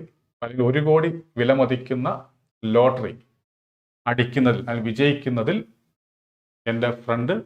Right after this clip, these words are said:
ഭാഗ്യവാനായി എന്നർത്ഥം, അല്ലെ ഭാഗ്യവാനാണ് എന്നർത്ഥമില്ല. അപ്പൊ ഇവിടെ വിജയിക്കുന്നതിൽ എന്നൊരർത്ഥമാണ് വരേണ്ടത്. അപ്പൊ അങ്ങനെ ഇൽ എന്നൊരർത്ഥം നൽകുന്ന ഏതാ,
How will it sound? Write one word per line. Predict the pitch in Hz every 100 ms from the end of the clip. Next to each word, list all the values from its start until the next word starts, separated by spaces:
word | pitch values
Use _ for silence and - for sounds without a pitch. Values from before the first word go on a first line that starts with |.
| -
ഭാഗ്യവാനായി | 117 117 120 117 113 110 104 117
എന്നർത്ഥം, | 104 95 104
അല്ലെ | 110 113
ഭാഗ്യവാനാണ് | 113 113 117 113 110 110 - 113
എന്നർത്ഥമില്ല. | 101 - 90 - _ _ _ _ _ _ _ _ _
അപ്പൊ | - 185
ഇവിടെ | 180 196 196 _ 123
വിജയിക്കുന്നതിൽ | 131 160 185 175 - 160 147 135 180 190 -
എന്നൊരർത്ഥമാണ് | 143 135 120 - 117 110 98
വരേണ്ടത്. | 90 90 - _ _ _ _ -
അപ്പൊ | 139 156
അങ്ങനെ | 165 170 - 151
ഇൽ | 180 214 - 156
എന്നൊരർത്ഥം | 156 143 - 143
നൽകുന്ന | 131 135 127 123 131
ഏതാ, | 117